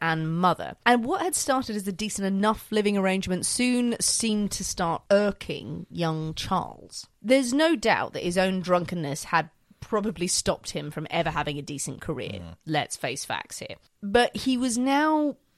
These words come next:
Speaker 1: getting increasingly jealous of William, or certainly had hostility towards him.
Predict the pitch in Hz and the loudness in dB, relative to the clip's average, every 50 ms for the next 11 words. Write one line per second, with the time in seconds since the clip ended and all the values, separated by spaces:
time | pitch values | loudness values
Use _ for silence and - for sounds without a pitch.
0 | _ _ _ 185 180 175 214 214 214 208 202 202 202 196 - - 220 214 - 196 | _ _ _ -14 -2 0 2 2 2 2 0 -2 -4 -4 -4 -4 -4 -2 -2 -2
1 | 185 185 185 185 160 156 165 170 170 165 156 156 - - 175 165 160 160 185 180 | -2 -4 -4 -4 -4 0 2 4 4 4 2 0 -2 -2 -4 -6 -6 -6 -6 -6
2 | 170 - - - - - - 185 - - _ _ _ _ - - 190 - - - | -6 -6 -10 -12 -14 -14 -18 -18 -18 -20 _ _ _ _ -2 0 2 2 2 6
3 | - 269 277 269 185 240 240 202 202 196 185 - - 196 185 - - - 190 190 | 8 8 8 8 6 2 -2 0 0 0 -2 0 -2 -2 -2 -2 -2 -2 -2 -2
4 | 180 - - 151 - - 185 185 180 175 175 170 - - 131 82 - - | -2 -4 -6 -6 -6 -6 -4 -2 0 0 0 -2 -4 -8 -8 -8 -8 -10